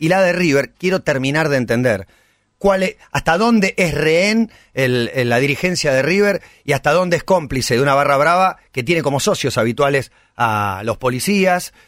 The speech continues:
que tiene como amigos a los dirigentes, que tiene los teléfonos de los políticos.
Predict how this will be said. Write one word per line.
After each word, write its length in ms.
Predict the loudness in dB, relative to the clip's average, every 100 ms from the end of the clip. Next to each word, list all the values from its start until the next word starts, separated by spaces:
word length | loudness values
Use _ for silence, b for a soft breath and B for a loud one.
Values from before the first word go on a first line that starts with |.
| b _ _
que 100 | -6
tiene 200 | -2 -2
como 200 | 0 0
amigos 320 | 0 0 0
a 40 | 0
los 100 | 0
dirigentes, 800 | -2 -2 -2 -2 -2 -4 -4 -12 _ _ _
que 120 | -4
tiene 200 | 0 0
los 120 | 0
teléfonos 400 | 0 0 0 2
de 60 | 2
los 100 | 0
políticos. 720 | 0 0 0 -2 0 -2 -4